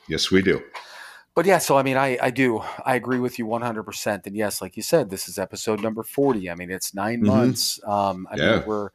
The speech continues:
Speaker 2: we're already rounding. I mean, we just, you know, well, because it was cheaper, so it was more of a,
Speaker 1: Right.
Speaker 2: a, a cheaper decision to do it. But I mean, yeah, we're, we just upgraded this studio now for, for another
Speaker 1: Mm-hmm.
Speaker 2: year,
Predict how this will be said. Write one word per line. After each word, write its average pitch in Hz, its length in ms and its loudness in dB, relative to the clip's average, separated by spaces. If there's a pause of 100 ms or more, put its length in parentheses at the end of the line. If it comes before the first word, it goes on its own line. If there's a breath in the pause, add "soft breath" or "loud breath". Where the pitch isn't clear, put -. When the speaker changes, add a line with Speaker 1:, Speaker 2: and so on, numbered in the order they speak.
(280 loud breath)
Speaker 2:
we're 123 160 4
already 131 240 2
rounding. 113 560 0
I 110 80 -2
mean, 117 180 -4
we 117 140 -4
just, - 380 -6
you 131 80 -4
know, 110 220 -4 (920)
well, 113 240 2
because 151 240 0
it 147 60 4
was 120 160 0
cheaper, 107 580 -2
so - 160 -4
it 110 40 0
was 107 120 -6
more 120 220 2
of 107 100 -4
a, 110 240 -2 (320 loud breath)
Speaker 1:
Right. 117 160 4
Speaker 2:
a, 120 100 -2
a 113 40 -2
cheaper 156 480 0
decision 123 520 -4
to 110 80 -10
do 135 240 0
it. 110 120 -2
But 117 180 -2
I 156 80 0
mean, 170 160 -8
yeah, 196 200 2
we're, 113 260 0 (280 loud breath)
we 135 100 -2
just 147 280 -2
upgraded 135 500 2
this 127 200 -2
studio 131 500 -2
now 101 300 -2
for, 101 380 -4
for - 180 -4
another 113 280 0
Speaker 1:
Mm-hmm. 92 180 2
Speaker 2:
year, 113 360 0